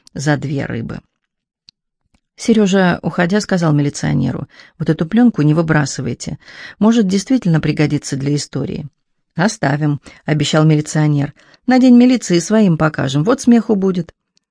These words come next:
Люба удивляется тому, что не только милицейское, а даже центральное телевидение стало проявлять к ней необычное прежде внимание. Пригласили сниматься в многосерийном фильме, отсняли интервью с Рязановым, потом беседу со всей семьёй,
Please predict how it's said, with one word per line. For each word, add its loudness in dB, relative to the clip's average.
Люба 2
удивляется 0
тому, 2
что -4
не 2
только -2
милицейское, 0
а 0
даже 4
центральное 4
телевидение 2
стало 0
проявлять 0
к -8
ней 2
необычное 0
прежде -2
внимание. -2
Пригласили 2
сниматься 2
в 2
многосерийном 2
фильме, -2
отсняли 2
интервью 0
с -4
Рязановым, 2
потом 2
беседу -2
со -4
всей -4
семьёй, 0